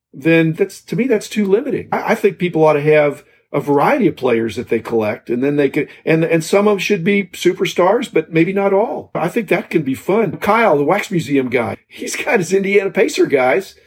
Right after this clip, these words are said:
and people are on the hunt for him, and it's, it's Jeff Foster. He doesn't have a lot of competition <laughs> for Jeff Foster, but he gets a kick out of that. And to me, that's a legitimate way to enjoy the hobby and not just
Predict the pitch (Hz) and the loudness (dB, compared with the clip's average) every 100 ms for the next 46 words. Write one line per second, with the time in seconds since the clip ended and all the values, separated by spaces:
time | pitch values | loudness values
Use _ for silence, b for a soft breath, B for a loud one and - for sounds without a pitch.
0 | b b - 147 208 190 175 160 165 156 | b b -6 -2 -2 0 2 4 2 0
1 | - - 165 180 170 - b b 175 175 | -2 0 0 0 -2 -6 b b -4 -4
2 | - - 196 - 285 262 - 320 339 - | -6 -8 -8 -2 -4 -2 0 0 -2 -6
3 | - 233 330 339 220 180 156 - 143 151 | -6 -2 -2 0 2 2 0 -2 -4 -4
4 | - 160 - 220 214 190 160 151 127 123 | -4 -4 -2 -4 -2 -2 0 -2 -2 -4
5 | 120 - - 220 - 180 175 170 196 208 | -6 -4 -4 -4 -2 0 0 0 0 0
6 | - 302 - 156 117 101 - - 160 190 | -4 -4 -2 -2 -2 -4 -6 -4 -4 -2
7 | 196 254 202 190 - 156 147 b b 139 | 0 2 0 0 0 0 0 b b -6
8 | 117 135 208 233 220 160 165 - 123 117 | -4 2 2 2 0 2 2 0 -6 -6
9 | 113 110 _ _ _ _ _ - 151 156 | -8 -12 _ _ _ _ _ -6 -4 0
10 | 160 135 113 123 101 - _ 127 120 143 | 0 0 -2 -4 -4 -14 _ -6 -2 -2
11 | - 120 139 135 - | -2 0 0 0 -8